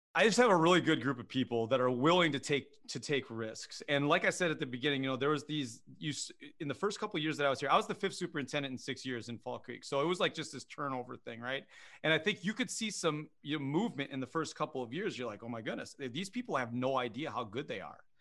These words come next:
And then when they figured out how good they are, you could see them jump, right? And then when they jump, they get to this spot and they're like, "Okay, so now we're here." Now it's harder to see, like, those incremental changes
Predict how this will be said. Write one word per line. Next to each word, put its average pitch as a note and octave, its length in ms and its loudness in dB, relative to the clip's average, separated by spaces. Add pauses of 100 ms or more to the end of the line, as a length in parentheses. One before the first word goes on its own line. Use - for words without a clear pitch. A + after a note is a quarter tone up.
(200)
And E3 160 4
then F3 140 4
when E3+ 100 4
they C#3 100 0
figured E3+ 320 -2
out C3+ 120 2
how C#3+ 120 4
good C#3+ 220 -4
they E3 80 -2
are, A#2+ 80 0
you A#2+ 140 -6
could B2 140 -6
see E3 180 2
them A#2+ 200 -2
jump, B2 380 0
right? C3 220 -4 (420)
And D3 100 -2
then D#3 100 2
when E3+ 120 2
they C#3 120 2
jump, C#3 360 2
they C#3+ 80 -2
get C#3 160 -6
to B2+ 80 -14
this B2+ 180 -8
spot D#3+ 320 0
and C3+ 80 -8
they're B2+ 80 -2
like, B2 180 -4
"Okay, B2+ 280 -6 (160)
so - 140 -8
now E3 220 4
we're E3+ 120 2
here." G#3+ 260 -6
Now D3 220 2
it's G#3 120 -6
harder F#3+ 340 0
to C3+ 100 -10
see, F#3 240 -8
like, C#3 240 -2
those B2+ 160 -4
incremental C#3+ 480 -2
changes D#3 640 -8